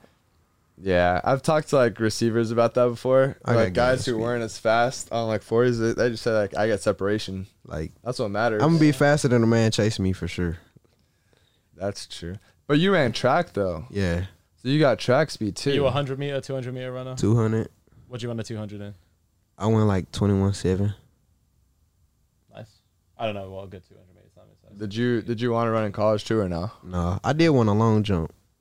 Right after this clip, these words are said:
Speaker 1: Really?
Speaker 3: Long jump?
Speaker 2: Yeah.
Speaker 1: You good at that?
Speaker 2: Yeah.
Speaker 3: What'd you long jump?
Speaker 2: Like, twenty-three something.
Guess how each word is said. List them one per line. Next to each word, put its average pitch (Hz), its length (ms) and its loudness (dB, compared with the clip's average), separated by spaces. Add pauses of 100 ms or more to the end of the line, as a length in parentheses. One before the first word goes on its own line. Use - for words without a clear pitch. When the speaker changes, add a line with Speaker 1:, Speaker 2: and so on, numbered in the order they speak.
(240)
Speaker 1:
Really? 110 280 2
Speaker 3:
Long 175 240 0
jump? 104 280 -8
Speaker 2:
Yeah. 95 260 -4 (260)
Speaker 1:
You 117 120 -6
good 110 140 2
at 120 100 0
that? 131 200 2 (220)
Speaker 2:
Yeah. 90 200 -4 (580)
Speaker 3:
What'd - 140 -16
you 113 60 -8
long 107 140 -8
jump? 101 220 -12 (1160)
Speaker 2:
Like, 82 280 -8 (120)
twenty-three 107 480 0
something. 113 320 -6